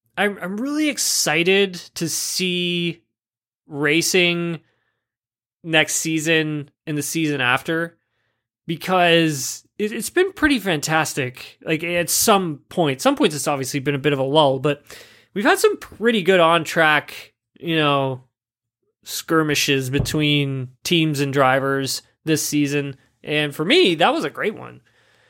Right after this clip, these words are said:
I, I, I loved every minute of it. I mean, Ocon couldn't make any mistakes, neither could Lewis. And Ocon had to be perfect coming out of Spoon,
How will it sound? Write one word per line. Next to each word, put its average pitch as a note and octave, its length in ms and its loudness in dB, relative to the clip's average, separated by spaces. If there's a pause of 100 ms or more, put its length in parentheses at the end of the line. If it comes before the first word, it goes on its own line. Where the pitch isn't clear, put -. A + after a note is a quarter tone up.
(440)
I, A2+ 100 0
I, E3 300 2
I A#3 200 2
loved D#3 220 4
every C3+ 160 -2
minute C#3+ 260 -2
of C3 120 -8
it. B2+ 40 -8
I B2+ 40 -6
mean, C3+ 160 -4
Ocon D3 440 -2
couldn't F3 180 -4
make G3 180 -6
any E3 140 -2
mistakes, D3+ 600 -4
neither D#3 220 0
could D3 160 -4
Lewis. D#3 500 2 (500)
And D3 260 0
Ocon D3 320 2
had D3+ 160 0
to D3+ 60 -2
be D3+ 120 0
perfect D3+ 580 -2
coming D#3 280 -4
out D3+ 100 0
of C#3 80 -4
Spoon, D#3 640 -4